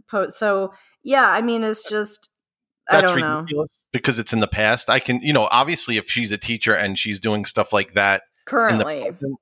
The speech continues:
Speaker 2: yeah, I, I can, I can see that being an
Speaker 1: Uh,
Speaker 2: issue. You
Speaker 1: I,
Speaker 2: know,
Speaker 1: I can as well.
Speaker 2: stuff like that.
Speaker 1: Yes.
Speaker 2: Yeah, I mean, you know, and I hate to say that because, you know, people should be able to do whatever they want, but, you know, if you pick a profession with kids,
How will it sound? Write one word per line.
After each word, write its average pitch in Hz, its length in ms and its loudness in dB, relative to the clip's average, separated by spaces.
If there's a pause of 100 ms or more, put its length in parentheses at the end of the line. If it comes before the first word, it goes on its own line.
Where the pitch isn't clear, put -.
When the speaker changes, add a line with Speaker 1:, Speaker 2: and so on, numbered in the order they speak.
(120)
Speaker 2:
yeah, 139 340 4
I, 135 200 0
I 139 60 2
can, 123 240 -2
I 123 100 2
can 117 120 -8
see - 160 -2
that 101 180 2
being 90 220 -4
an 80 80 -4
Speaker 1:
Uh, 107 60 4
Speaker 2:
issue. 95 180 2
You 92 60 0
Speaker 1:
I, 104 160 4
Speaker 2:
know, 135 120 -2
Speaker 1:
I 196 120 2
can 190 240 -4
as 170 180 -6
well. - 240 -8
Speaker 2:
stuff 170 120 -20 (100)
like 151 120 -6
that. 160 140 -4
Speaker 1:
Yes. - 20 -4
Speaker 2:
Yeah, 92 220 2
I - 20 -2
mean, 95 180 -4 (420)
you 143 60 2
know, 123 80 4
and 127 180 2
I 127 80 2
hate 139 180 0
to 113 80 -4
say 98 220 0
that 101 200 2
because, 92 540 -2
you 110 80 -4
know, 95 120 2
people 104 300 -4
should 98 160 0
be 98 60 4
able 92 160 2
to 92 60 0
do 90 160 0
whatever 92 260 2
they 87 100 2
want, 90 280 0
but, 98 100 0
you 113 80 2
know, 98 140 4
if 107 260 -4
you 139 80 2
pick 156 200 -2
a 147 40 -2
profession 117 480 0
with 101 160 -4
kids, 95 480 -2